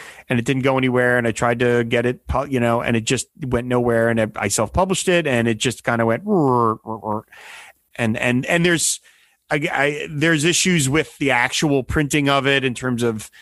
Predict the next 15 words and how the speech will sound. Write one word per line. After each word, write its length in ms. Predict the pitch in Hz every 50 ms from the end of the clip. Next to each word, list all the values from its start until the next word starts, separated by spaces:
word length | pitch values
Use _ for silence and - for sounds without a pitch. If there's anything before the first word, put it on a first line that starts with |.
| - - - - _ _
the, 100 | - 113 - _ _ _ _ _ _ _ _ _ _ _ - - - - - - - - - - 185
some 220 | 165 - - 147
people 280 | - 160 165 131 151 135
that 120 | 139 139
were 120 | 131 123 113
handling 420 | 139 151 156 147 147 143 147 135
it, 200 | 139 139 147 - _ _ - 90 - - -
trying 220 | - 165 160 151 139
to 80 | 135
help 160 | 127 151 156
me 440 | 143 135 131 127 127 127 127 127 131 139 135
do 260 | 131 156 165 165 156
it. 180 | 156 151 147 139
And 320 | 135 131 123 120 117 113
they 340 | 123 127 127 131 127 123 -